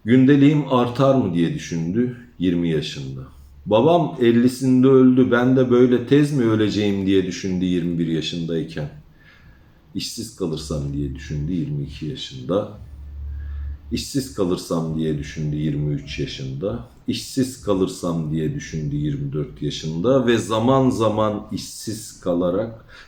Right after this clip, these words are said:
"İşsiz kalırsam?" diye düşündü elli yaşına kadar. "Elli bir yaşında ihtiyarladım." dedi. Şimdi elli iki yaşındadır, işsizdir.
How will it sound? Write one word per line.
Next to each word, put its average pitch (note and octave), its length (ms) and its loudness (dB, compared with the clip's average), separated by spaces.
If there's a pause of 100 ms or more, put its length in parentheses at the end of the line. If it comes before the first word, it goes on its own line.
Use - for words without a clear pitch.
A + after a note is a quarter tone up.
"İşsiz - 480 -4
kalırsam?" F#2 640 -2
diye D#2 220 -2
düşündü D2+ 520 -8 (480)
elli F2 280 0
yaşına D2 420 -4
kadar. - 400 -14 (760)
"Elli C3 340 6
bir E3 80 4
yaşında C3 500 4
ihtiyarladım." C#3+ 840 4
dedi. F2+ 260 0 (1200)
Şimdi A#2 360 0
elli G2+ 260 2
iki G2 200 -2
yaşındadır, F2+ 880 -2 (200)
işsizdir. A2 920 -4